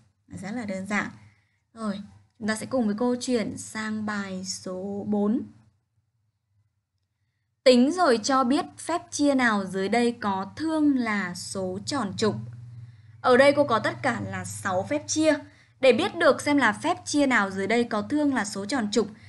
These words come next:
thì các bạn sẽ cùng với cô đi thực hiện đặt tính rồi tính cho sáu phép chia này. Được không nào? Rồi, cô có phép chia đầu tiên là bảy trăm hai mươi chia cho bảy.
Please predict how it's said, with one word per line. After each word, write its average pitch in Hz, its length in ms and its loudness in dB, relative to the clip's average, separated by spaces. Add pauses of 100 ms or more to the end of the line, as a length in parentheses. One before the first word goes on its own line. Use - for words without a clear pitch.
(200)
thì 214 60 -14
các 233 60 0
bạn 262 240 0
sẽ 269 60 -14
cùng 254 220 0
với 214 120 -2
cô 226 180 -4
đi 226 100 -4
thực 220 200 -8
hiện 214 260 -4
đặt 196 220 -4
tính 185 200 -6
rồi 240 240 -2
tính 185 340 -8
cho 233 120 -12 (260)
sáu 190 200 -4
phép 302 220 -6
chia 277 200 0
này. 226 200 2 (440)
Được 190 160 -4
không 220 140 -6
nào? 220 160 2 (1000)
Rồi, 208 200 -4
cô 220 80 -6
có 208 160 -2
phép 302 200 -6
chia 294 160 0
đầu 233 260 2
tiên 262 200 0
là 214 280 -4 (100)
bảy 208 360 2
trăm 254 240 -2
hai 254 200 -2
mươi 262 400 2 (580)
chia 262 340 0
cho 247 200 -6
bảy. 202 320 0